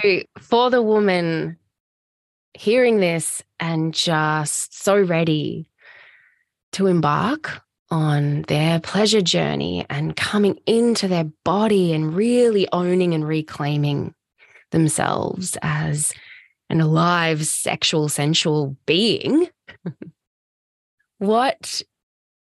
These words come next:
do you have currently on offer? How can women really kind of tap into your wisdom right now, Emily?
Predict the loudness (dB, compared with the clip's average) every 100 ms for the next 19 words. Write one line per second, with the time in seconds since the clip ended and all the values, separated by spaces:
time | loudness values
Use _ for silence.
0 | _ _ _ -10 -4 -2 0 0 0 0
1 | 0 0 -2 -4 -2 0 0 0 0 -2
2 | -6 -4 -4 -2 2 2 2 2 2 2
3 | 2 2 0 -4 -6 -2 -2 -2 -2 -6
4 | _ _ _ -20 -8 -6 -4 -2 -2 2
5 | 2 4 2 0 -2 0 2 2 2 0
6 | -2 -8 -20 -20 -12 -2 -2 0 0 4
7 | 2 2 _ _ -2 0 0 -2 -2 -2
8 | -2 -2 -2